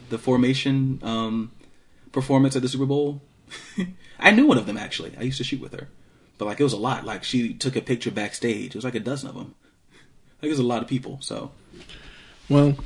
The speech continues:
Speaker 1: But I didn't know she only played forty-nine shows.
Speaker 2: Yeah.
Speaker 1: That's it? Wow.
Speaker 2: Um, all right, the number four reason. Adele put out twenty-five the old-fashioned way.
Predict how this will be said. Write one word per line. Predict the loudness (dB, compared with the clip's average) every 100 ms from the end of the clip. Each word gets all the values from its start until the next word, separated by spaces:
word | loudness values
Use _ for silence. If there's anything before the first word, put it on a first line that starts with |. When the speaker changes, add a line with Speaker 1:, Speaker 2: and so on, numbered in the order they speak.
| -4
Speaker 1:
But | 2
I |
didn't | 4 4
know | 4
she | 6
only | 6
played | 6 2
forty-nine | 2 4 4 4 -2
shows. | -2 -2 -2 -6 -12 -18 -20 -20 -20 -20 -20 -20 _ _ -2
Speaker 2:
Yeah. | -2 -2 -8 -12
Speaker 1:
That's | -8 -6
it? | -6 -6 -10 -20 -20 _ -20
Wow. | -18 -18 -20 -20 _ _ _ -20 -20 -20 -20 _ -20 -12 -2
Speaker 2:
Um, | 0 0 -2 -4 -8 -12 _ _ _ _ _ _ _ _ _ _ _ _ _ -6
all | 2 2
right, | 2
the | 0
number | 0 2
four | 2 4 4
reason. | 4 0 -2 -4 _ _ _ _ _ _ _ _ _ _ _ _ _ _ -20 _ -20 -14
Adele | -2 2 4 4
put | 4 6
out | 4 4
twenty-five | 2 4 4 2 2 2
the | 2
old-fashioned | 0 0 -2 0 0 -2 -4
way. | -8 -12